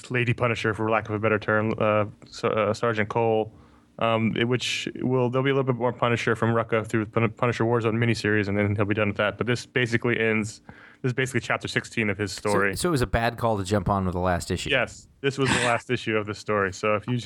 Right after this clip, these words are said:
Speaker 1: if you just read this one, you might be
Speaker 2: I read
Speaker 1: a bit
Speaker 2: this one and the last one. I mean, I, I, I followed it. I actually really liked it. Go ahead. You can.
Speaker 1: Yeah, no, this, I mean, that's basically what I wanted to say. Was the final issue. This was a great
Speaker 2: I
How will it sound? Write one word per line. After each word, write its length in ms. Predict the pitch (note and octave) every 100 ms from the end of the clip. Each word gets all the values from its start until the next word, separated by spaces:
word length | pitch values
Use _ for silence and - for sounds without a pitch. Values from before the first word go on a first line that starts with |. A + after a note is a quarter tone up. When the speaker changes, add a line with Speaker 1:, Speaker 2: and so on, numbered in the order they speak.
| -
Speaker 1:
if 100 | C3
you 100 | D3
just 220 | B2+ -
read 120 | B2
this 180 | C3 C3
one, 80 | B2+
you 140 | A2 A2
might 200 | A2 -
be 60 |
Speaker 2:
I 40 | C3+
read 140 | C#3+
Speaker 1:
a 40 | C3+
bit 60 |
Speaker 2:
this 160 | C3 C3
one 140 | A#2+
and 100 | G#2+
the 60 | G2+
last 320 | F#2+ G2 -
one. 160 | E2+ F2
I 60 |
mean, 100 | G2+
I, 300 | A2 G#2 G2+
I, 40 | F#2+ G2
I 120 | G2
followed 400 | - F2 F2 E2
it. 40 |
I 80 | F2
actually 200 | A2 G#2
really 180 | F#2 F2
liked 220 | F2 -
it. 160 | - -
Go 80 | G2
ahead. 160 | - -
You 60 | -
can. 120 | - - _
Speaker 1:
Yeah, 160 | D#3 D3
no, 120 | C#3+
this, 120 | B2+
I 60 | B2+
mean, 100 | B2+
that's 140 | C#3+
basically 200 | C3 B2
what 60 | A#2
I 20 |
wanted 140 | A2 A2
to 40 |
say. 140 | A2+
Was 140 | G#2 G2+
the 140 | G#2
final 240 | G2 A#2 A2
issue. 220 | - G#2+
This 140 | G#2
was 80 | G#2+
a 40 |
great 360 | A2 A2+ A2
Speaker 2:
I 40 | A2+